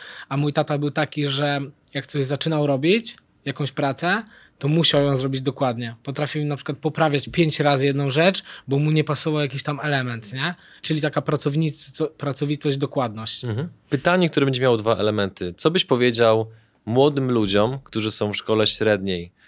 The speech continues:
Speaker 2: bądź na studiach i którzy akurat na swojej drodze niestety spotkali nauczyciela czy wykładowcę, który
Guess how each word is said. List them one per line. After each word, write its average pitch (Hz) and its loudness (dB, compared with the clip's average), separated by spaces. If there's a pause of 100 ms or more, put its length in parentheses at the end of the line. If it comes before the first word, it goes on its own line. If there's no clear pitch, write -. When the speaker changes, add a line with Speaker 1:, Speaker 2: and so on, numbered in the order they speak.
(180)
Speaker 2:
bądź 98 0
na 104 -2
studiach 110 -2 (140)
i 101 -12
którzy 110 -4
akurat 107 -2
na 107 -2
swojej 107 -2
drodze 107 0
niestety 110 0 (100)
spotkali 101 -2
nauczyciela 101 -2
czy 95 -8
wykładowcę, 98 -4 (420)
który 107 0